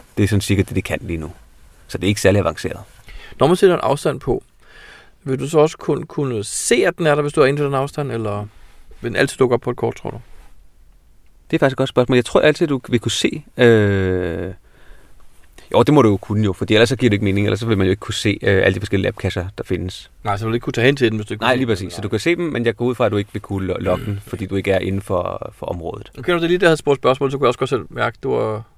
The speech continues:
Speaker 2: det gav ikke nogen mening.
Speaker 1: Nej, det ville være meget mærkeligt, fordi så ville kortet være tomt hele tiden.
Speaker 2: Ja,
Speaker 1: Øh,
Speaker 2: medmindre der var en inden for
Speaker 1: Ja, så ved man, og, og man ved ikke, hvor de er henne, så man kan ikke tage hen til dem.
Speaker 2: Hvad er dit gæt? Har du kigget på dem, der er i Tyskland? Der er jo, der er faktisk ret mange i Tyskland allerede, jo.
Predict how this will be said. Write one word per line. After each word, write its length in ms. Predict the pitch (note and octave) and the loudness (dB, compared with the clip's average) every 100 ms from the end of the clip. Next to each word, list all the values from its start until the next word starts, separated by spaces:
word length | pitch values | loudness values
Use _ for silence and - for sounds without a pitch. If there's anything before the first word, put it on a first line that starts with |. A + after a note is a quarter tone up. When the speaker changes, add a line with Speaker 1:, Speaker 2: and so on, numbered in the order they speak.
| _ - | _ -6
Speaker 2:
det 80 | |
gav 80 | B2 | -2
ikke 100 | A2+ | -2
nogen 100 | G#2+ | -2
mening. 220 | G#2 G#2 - - - - - - | -6 -8 -12 -18 -20 -18 -12 -4
Speaker 1:
Nej, 120 | G#2 | -2
det 100 | C#3 | 0
ville 120 | A#2+ | 0
være 120 | F#2+ | 0
meget 200 | F2+ G2+ | -2 -2
mærkeligt, 280 | G2+ F2+ F#2 | -4 -6 -8
fordi 140 | F#2+ F#2 | -10 -10
så 100 | G#2+ | -6
ville 180 | G2+ - - | -8 -8 -6
kortet 260 | F#2 G2+ | -2 0
være 100 | F#2 | -2
tomt 260 | - F#2+ - | -4 -6 -6
hele 140 | F2+ | -10
tiden. 320 | - F2 F#2 - | -8 -10 -10 -12
Speaker 2:
Ja, 120 | - - | -10 -6
Speaker 1:
Øh, 100 | F2 | -4
Speaker 2:
medmindre 260 | F2+ C3+ | 0 2
der 60 | B2 | 4
var 60 | B2 | 4
en 120 | B2+ | 4
inden 180 | B2+ C#3 | 2 2
for 340 | C3 A2 A2 - | 2 2 -2 -8
Speaker 1:
Ja, 240 | G2 E2 | -4 -2
så 100 | G2+ | 0
ved 120 | G#2 | 0
man, 240 | G#2+ G#2+ G#2 | 2 2 2
og, 140 | G2 - | -2 -2
og 80 | G2+ | 0
man 140 | G2 | 4
ved 80 | A2+ | 6
ikke, 120 | G#2+ | 6
hvor 120 | G2+ | 6
de 100 | F#2+ | 4
er 80 | F#2+ | 4
henne, 240 | F#2+ F#2 F#2 | 2 -2 -4
så 80 | F2+ | -6
man 100 | F2+ | -4
kan 120 | F2+ | -4
ikke 140 | F#2 | -6
tage 160 | - F2+ | -6 -8
hen 120 | - | -6
til 140 | - | -10
dem. 120 | - - - - - - - - - - - - | -14 -18 -20 -20 -20 -20 -20 -20 -20 -20 -18 -10
Speaker 2:
Hvad 80 | F3 | -8
er 20 | |
dit 60 | G3 | 2
gæt? 220 | F3+ G#3+ - | 4 4 2
Har 80 | C#3+ | 0
du 60 | |
kigget 220 | D3 A3+ A3+ | 2 2 4
på 60 | |
dem, 80 | G3 | 6
der 60 | F#3+ | 4
er 40 | |
i 40 | |
Tyskland? 460 | - F#3 - C#3 A#2 - A2+ | 2 -2 2 0 0 -4 -2
Der 80 | |
er 40 | C#3+ | 0
jo, 300 | B2+ - A#2 | 0 -4 -4
der 60 | B2+ | -2
er 40 | |
faktisk 240 | C3+ D3 - | 4 4 2
ret 100 | A#2 | -2
mange 160 | G#2 | -2
i 40 | G#2 | -4
Tyskland 340 | G#2 - F#2 | -8 -6 -6
allerede, 300 | F2 F2 - | -8 -12 -14
jo. 60 | - | -16